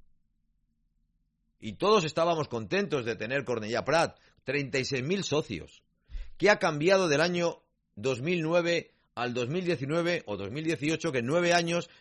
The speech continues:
de treinta y seis mil socios hemos pas-, hemos pasado a veinticuatro mil. ¿Cuál es el problema de todo esto? ¿Cuál es el problema? Me gustaría que alguien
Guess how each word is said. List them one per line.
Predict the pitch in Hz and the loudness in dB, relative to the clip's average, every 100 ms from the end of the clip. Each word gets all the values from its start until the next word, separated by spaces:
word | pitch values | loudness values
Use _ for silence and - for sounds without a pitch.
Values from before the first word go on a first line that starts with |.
| - | -8
de | 113 | -4
treinta | 117 120 117 | -2 -2 -4
y | 113 | -4
seis | 113 | -4
mil | 127 175 | -4 -4
socios | 151 170 170 143 | -2 -2 -2 -4
hemos | 151 139 | -4 -4
pas-, | 131 120 123 | -4 -6 -8
hemos | 151 | -8
pasado | 135 127 139 | -6 -6 -4
a | 143 | -2
veinticuatro | 123 101 101 95 87 | -4 -6 -8 -8 -10
mil. | 85 73 _ - _ | -12 -16 _ -20 _
¿Cuál | - 202 208 | 2 6 6
es | 170 147 | 6 2
el | 123 | 0
problema | - 120 113 107 101 | 2 4 4 2 0
de | 95 | -2
todo | 107 110 98 85 | -4 -6 -6 -10
esto? | - - - _ - - - - _ _ _ _ _ _ _ _ _ | -14 -20 -20 _ -16 -16 -16 -20 _ _ _ _ _ _ _ _ _
¿Cuál | - 170 | 0 2
es | 185 185 | 2 0
el | 147 | 0
problema? | 170 196 160 92 _ _ _ - - - - _ | 0 -2 -4 -8 _ _ _ -18 -18 -20 -20 _
Me | - | -8
gustaría | 113 117 113 143 175 | -6 -4 -2 0 0
que | - 143 | 2 4
alguien | 185 175 185 196 | 4 4 0 -2